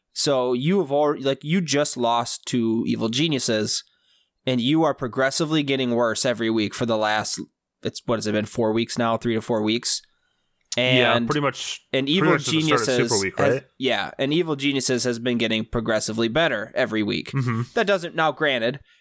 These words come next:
Speaker 1: maybe midsummer, C nine explodes with the exact same roster and they take off and they win spring and E G plummets and sucks.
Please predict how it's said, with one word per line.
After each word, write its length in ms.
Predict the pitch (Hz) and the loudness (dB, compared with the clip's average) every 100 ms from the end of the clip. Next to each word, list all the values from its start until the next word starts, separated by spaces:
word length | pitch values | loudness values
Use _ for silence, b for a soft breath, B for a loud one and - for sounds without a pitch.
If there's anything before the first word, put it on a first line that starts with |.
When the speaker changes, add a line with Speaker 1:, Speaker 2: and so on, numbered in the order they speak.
| _ | _
Speaker 1:
maybe 460 | 151 160 151 147 143 | -2 2 2 4 2
midsummer, 880 | 143 139 131 131 165 143 123 117 120 | 2 0 0 0 0 0 0 -2 0
C 180 | - 139 | 0 0
nine 140 | 127 | 0
explodes 600 | 120 - 143 123 120 113 | -2 -2 0 0 0 -2
with 120 | 123 | -4
the 60 | 123 | -2
exact 340 | 120 127 123 | -2 -2 -2
same 240 | - 127 117 | -2 0 0
roster 340 | 117 - 127 | 0 0 -2
and 100 | 113 | 0
they 100 | 113 | -2
take 260 | - 120 113 | 0 -2 0
off 260 | 113 110 | 0 -2
and 100 | 113 | -2
they 100 | 113 | -2
win 220 | 110 113 110 | 0 0 0
spring 360 | - 117 113 | -2 0 0
and 220 | 113 110 B B B - | 0 -2 B B B -4
E 160 | 131 | -4
G 240 | 123 127 120 | 0 -2 0
plummets 440 | 143 127 120 - | 0 -2 -2 -2
and 120 | 120 | -2
sucks. 520 | - 104 - - - | 0 -2 -2 -6 -6